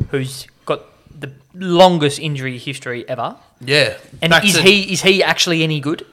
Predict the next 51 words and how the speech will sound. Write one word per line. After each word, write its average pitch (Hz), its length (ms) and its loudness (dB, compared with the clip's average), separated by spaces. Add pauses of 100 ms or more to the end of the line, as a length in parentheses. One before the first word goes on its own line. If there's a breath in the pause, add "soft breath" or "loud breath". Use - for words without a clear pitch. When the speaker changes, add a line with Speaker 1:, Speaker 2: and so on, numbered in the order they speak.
(180)
Speaker 1:
And 170 120 -2
they're 165 80 0
paying 160 300 0
max 139 240 -4
money? 143 280 -6
Speaker 2:
Mate, 156 200 0
before 208 260 2
he 202 60 2
got 175 140 0
injured, 165 440 -4
was 147 140 -4
it 131 140 -10
this 156 120 -6
start 160 360 0
of 135 60 -4
this 170 120 -2
Speaker 1:
Yeah. 165 200 6
Speaker 2:
year? 139 120 0
You 175 60 6
had 180 120 0
him 156 120 0
in 120 60 -6
fantasy. 151 420 -2
He 143 60 -4
was 156 100 0
Speaker 1:
He 165 40 2
was 165 140 -2
Speaker 2:
horrid. 135 480 2
Speaker 1:
So 165 240 4
what 180 100 2
I'm 160 100 -2
saying 160 360 0
is 131 100 -6
that 135 160 2
I 160 120 4
think 226 180 -4
they're 220 140 0
in 151 60 -2
a 131 60 -4
real 139 240 -4
predicament 131 560 -10
in 127 120 -10
regards 120 440 -6
to 113 400 -10
where 117 180 -10
their 110 120 -12
team 110 260 -16
sits. - 320 -14
They've 131 140 -8
got 135 180 -4
Speaker 2:
Okay. 131 120 -6